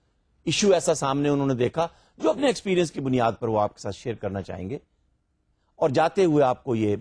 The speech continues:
message دے دیں گے کہ ہاں صاحب، we are going to recommend that you should be awarded the آئی ایس او nine thousand one certificate with this scope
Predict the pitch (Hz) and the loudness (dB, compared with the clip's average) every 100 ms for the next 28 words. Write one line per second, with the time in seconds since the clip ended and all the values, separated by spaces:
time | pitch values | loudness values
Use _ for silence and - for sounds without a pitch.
0 | 101 104 - 92 82 120 104 101 87 82 | -4 -8 -10 -10 0 0 0 -2 -4 -10
1 | _ _ _ _ _ _ _ _ _ _ | _ _ _ _ _ _ _ _ _ _
2 | _ _ _ _ - 95 104 107 107 107 | _ _ _ _ -8 -6 -4 -4 -4 -4
3 | - _ _ _ _ _ - 120 117 92 | -8 _ _ _ _ _ -6 0 2 2
4 | 107 101 - 92 90 - 107 147 131 87 | -2 -2 -6 -12 -12 -4 0 2 2 0
5 | - _ _ _ _ _ _ _ _ 98 | -8 _ _ _ _ _ _ _ _ -6
6 | - 107 120 - 82 95 92 113 _ _ | -4 -2 -2 -2 -8 -6 -6 -8 _ _
7 | _ _ _ _ _ _ 101 107 110 107 | _ _ _ _ _ _ -2 0 2 0
8 | 87 90 - 95 104 - 92 92 101 - | -2 -4 -2 0 0 -2 -6 -6 -6 -10
9 | 92 90 90 90 90 107 _ _ - 98 | -14 -12 -10 -8 -10 -16 _ _ -8 -8
10 | 90 - 92 92 92 _ _ _ 101 85 | -8 -10 -6 -4 -4 _ _ _ -4 -2
11 | 107 - - - 110 107 - | 0 -2 -6 -2 0 0 -2